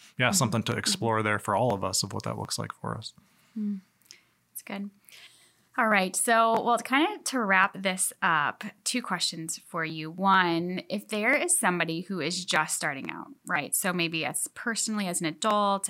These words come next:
Speaker 2: as a family, they've never celebrated Advent. They're now, after <laughs> listening to us talk, they are like, "Yeah, I think I'd like to try." What is, like, their next step? Um, so that'd be the first question. And then two,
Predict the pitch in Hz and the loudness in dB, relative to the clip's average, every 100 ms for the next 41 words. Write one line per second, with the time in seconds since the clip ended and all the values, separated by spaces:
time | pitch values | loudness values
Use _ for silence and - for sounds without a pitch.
0 | - 180 170 165 170 - 175 - 190 180 | -2 -2 -2 -4 -8 -8 -12 -6 -4 0
1 | 175 170 156 180 185 240 262 208 180 170 | 0 -2 -4 -2 0 0 2 4 2 2
2 | 170 170 151 160 170 156 156 - 160 151 | -2 -2 -2 -4 -4 -8 -8 -8 -8 -6
3 | 147 - 190 175 180 190 - 226 220 294 | -8 -8 -6 -2 2 2 4 4 6 6
4 | 262 247 254 - 180 170 170 156 156 - | 6 6 4 6 6 6 0 -2 -2 -2
5 | 175 214 - - 185 240 247 226 226 - | -2 0 2 2 2 -2 -2 -4 -8 -2
6 | 156 - - - 214 254 294 240 180 160 | -2 -2 -18 -2 2 2 2 0 -2 -4
7 | 135 - 147 - _ - - - - 175 | -4 -6 -6 -8 _ -20 -18 -14 2 2
8 | 175 - 190 180 170 165 - 151 180 165 | 2 -2 -2 -4 -4 -4 -2 -2 -2 -4
9 | 180 175 165 - - 240 208 185 180 | -4 -4 -4 -2 -2 -2 -2 -2 -4